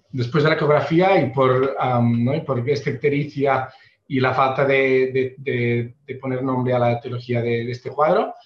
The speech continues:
l-, deci-, decidimos ingresar, le hicimos una P C R covid que salió positiva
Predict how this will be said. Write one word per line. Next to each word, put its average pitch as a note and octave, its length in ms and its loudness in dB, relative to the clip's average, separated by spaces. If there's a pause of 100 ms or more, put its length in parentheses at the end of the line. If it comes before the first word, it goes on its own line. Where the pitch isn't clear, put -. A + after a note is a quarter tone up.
(260)
l-, C#3+ 320 -6
deci-, C3 460 -4
decidimos C#3 500 -2
ingresar, C3+ 640 -2
le B2+ 80 -8
hicimos C3 260 -8
una C#3 140 -2
P D3 100 -6
C C#3 120 -8
R C3 120 -8
covid D3+ 300 -2
que - 80 -20
salió B2+ 260 -4
positiva F#3 640 -2